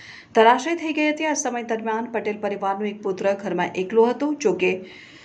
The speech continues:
અવાજ આવતાની સાથે તે બહાર દોડી જતા તેનો બચાવ થયો હતો. વડોદરા શહેરમાં જર્જરિત મકાનો, તેનો કેટલોક ભાગ છત તૂટી પડવાનો સિલસિલો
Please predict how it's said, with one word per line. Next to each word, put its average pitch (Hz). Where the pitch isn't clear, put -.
અવાજ 247
આવતાની 294
સાથે 277
તે 277
બહાર 226
દોડી 240
જતા 220
તેનો 214
બચાવ 180
થયો 226
હતો. 165
વડોદરા 220
શહેરમાં 277
જર્જરિત 254
મકાનો, 233
તેનો 220
કેટલોક 190
ભાગ 190
છત 202
તૂટી 196
પડવાનો 180
સિલસિલો 208